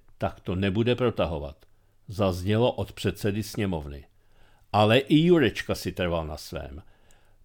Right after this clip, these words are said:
Pan prezident v minulosti rád říkal, že jen blbec nemění své názory.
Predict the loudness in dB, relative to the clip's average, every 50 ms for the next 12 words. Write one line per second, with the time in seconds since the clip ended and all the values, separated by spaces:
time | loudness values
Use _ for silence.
0 | _ _ 2 2 4 4 2 2 2 4 4 4 6 6 4 4 4 0 -2 -2
1 | -4 -2 2 2 4 4 6 4 4 2 2 2 2 4 4 6 4 2 2 2
2 | 0 -2 -2 0 2 4 4 4 4 4 4 4 6 6 6 6 4 4 6 6
3 | 4 6 6 2 2 0 -2 0 0 0 2 2 0 0 0 -2 -2 -2 -2 0
4 | 2 2 2 2 0 0 0 -2 -4 -6